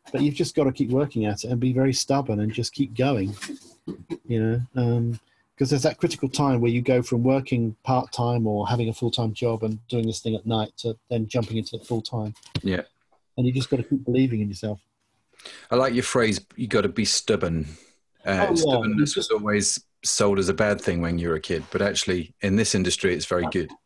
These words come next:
Speaker 1: You just
Speaker 2: Very
Speaker 1: gotta
Speaker 2: healthy.
Speaker 1: keep going because you, people will tell you, "Oh, it's never gonna work," and you do, "Oh, I'll prove you wrong. I'll sort it out."
Speaker 2: <laughs>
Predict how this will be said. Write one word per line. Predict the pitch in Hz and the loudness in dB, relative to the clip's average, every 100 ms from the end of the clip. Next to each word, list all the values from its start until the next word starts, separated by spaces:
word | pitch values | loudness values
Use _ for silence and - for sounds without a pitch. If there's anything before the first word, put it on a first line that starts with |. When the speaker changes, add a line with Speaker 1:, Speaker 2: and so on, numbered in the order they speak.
| _ - - | _ -20 -6
Speaker 1:
You | 190 | -2
just | 196 | 2
Speaker 2:
Very | 285 | 2
Speaker 1:
gotta | 247 135 | 2 0
Speaker 2:
healthy. | |
Speaker 1:
keep | 110 | -2
going | 120 165 127 95 | 0 2 2 0
because | 127 120 127 - | -4 -2 -2 -2
you, | 135 147 147 | -2 -2 -2
people | 135 185 139 | -2 0 2
will | 131 | 2
tell | 143 131 | 2 2
you, | 117 | 2
"Oh, | |
it's | 117 - | 2 0
never | 113 | -2
gonna | 110 107 | 0 0
work," | 107 107 - | 0 0 -2
and | 113 | -2
you | |
do, | 110 107 | 0 0
"Oh, | 110 92 - | -2 -4 -6
I'll | 113 104 | -4 -4
prove | - 95 | -4 -4
you | 92 | -2
wrong. | 87 92 90 | -2 -2 -4
I'll | 110 104 | -4 -4
sort | - 95 90 | -4 -4 -4
it | 90 | -6
out." | 95 | -6
Speaker 2:
<laughs> | - | -4